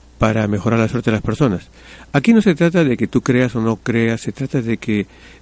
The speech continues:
digamos, ha-, hagamos una serie de cálculos para mejorar el destino de las personas. Se trata de que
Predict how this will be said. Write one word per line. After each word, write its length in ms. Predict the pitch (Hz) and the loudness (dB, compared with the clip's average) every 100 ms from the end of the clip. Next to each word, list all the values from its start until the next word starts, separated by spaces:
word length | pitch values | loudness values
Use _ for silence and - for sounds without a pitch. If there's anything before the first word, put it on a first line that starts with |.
| - | 0
digamos, 400 | 117 123 127 - | 2 2 0 -2
ha-, 80 | 120 | -2
hagamos 460 | - 117 131 143 147 | 0 2 4 4 4
una 140 | 143 135 | 0 0
serie 220 | 139 139 | 0 -2
de 120 | 123 | -4
cálculos 720 | - 131 117 135 139 220 - - - - - - - - | 0 0 0 2 2 0 -6 -18 -20 -20 -20 -20 -6 0
para 340 | 113 110 110 | 0 2 0
mejorar 640 | 110 123 120 117 131 147 | 2 2 2 2 2 2
el 120 | 131 110 | 0 -2
destino 340 | 104 - 127 | -2 0 2
de 80 | 117 | 2
las 80 | - | -2
personas. 540 | 104 147 120 90 - - - - - - | -2 0 0 -2 -8 -20 -20 -20 -20 -20
Se 160 | - 143 | -2 2
trata 300 | 185 196 185 | 4 4 4
de 140 | 147 | 4
que 260 | 139 120 | 4 2